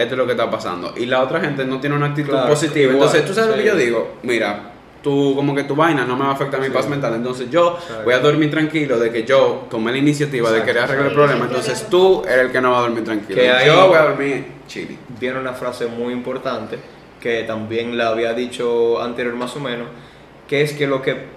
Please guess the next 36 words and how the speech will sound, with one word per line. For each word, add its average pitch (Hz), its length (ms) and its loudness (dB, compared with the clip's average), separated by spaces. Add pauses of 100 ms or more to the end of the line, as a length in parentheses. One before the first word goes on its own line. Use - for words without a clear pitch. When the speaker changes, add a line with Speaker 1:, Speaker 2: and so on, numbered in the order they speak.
Speaker 2:
pase 151 560 0 (720)
no 151 500 0
es 147 180 -2
de 135 100 -2
tu - 160 -10
control, 120 540 -2 (260)
sino 123 320 -8
de 123 140 -4
cómo 139 280 -2
tú 135 140 -8
lo 135 100 -2
manejes. 117 520 -6 (180)
Speaker 3:
Vale. 190 220 -12 (400)
Speaker 2:
Y 139 140 0
después 151 460 0
que 226 120 2
tú - 120 -8
lo 220 100 2
manejas, 127 560 -2 (260)
cómo 180 260 -2
la 180 80 -2
otra 175 240 -2
persona 147 400 -4
se 127 160 -8
coja 131 540 -4
Speaker 3:
Reaccione. 202 520 -10
Speaker 2:
o - 100 -2
cómo 214 220 0
esa 208 180 0
persona 190 320 -2
reaccione 147 600 -2
de 123 80 -4
acuerdo 139 420 0
a 151 120 -2
tu 147 60 -4
manejo, 127 500 -4